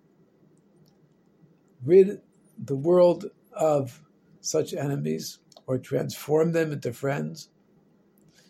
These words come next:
and to bring Mashiach and redemption. Now,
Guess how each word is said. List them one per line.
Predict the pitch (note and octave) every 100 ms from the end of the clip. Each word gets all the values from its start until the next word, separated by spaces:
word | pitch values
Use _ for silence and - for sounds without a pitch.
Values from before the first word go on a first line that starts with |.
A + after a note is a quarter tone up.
| _ C3+
and | B2
to |
bring | A#2+ D3+ F3+ F#3
Mashiach | C#3 F3 E3 C#3+ -
and | C3+
redemption. | C3+ A#2 G2+ - - G#2+ _ _ _ _ _ _ _ _ _ _ _ _ _ _ _ _ _ _ _ _ _ _
Now, | B2 D3 E3+ D3+ D#3